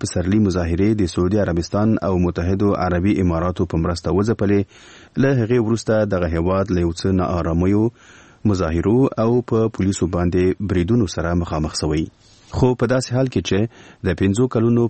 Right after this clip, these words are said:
پخوا مظاهرو کې شیعهګانو او نورو د لا پراخو حقوقو غوښتنه کوله، اوسنۍ مظاهرې تر ډیره فرقه‌ایي بڼه لري. د ایران یو لوی پوځي چارواکي ګواښ کړی چې په وینا یې د بحرین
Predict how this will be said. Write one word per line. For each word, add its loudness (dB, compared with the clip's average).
پخوا -2
مظاهرو 0
کې 2
شیعهګانو 2
او 0
نورو 2
د 2
لا 2
پراخو 0
حقوقو 0
غوښتنه -2
کوله، 2
اوسنۍ 0
مظاهرې 0
تر -2
ډیره 0
فرقه‌ایي 0
بڼه 0
لري. -4
د 4
ایران 2
یو 2
لوی 2
پوځي 2
چارواکي 0
ګواښ 0
کړی 0
چې 2
په 0
وینا 2
یې 2
د -2
بحرین 0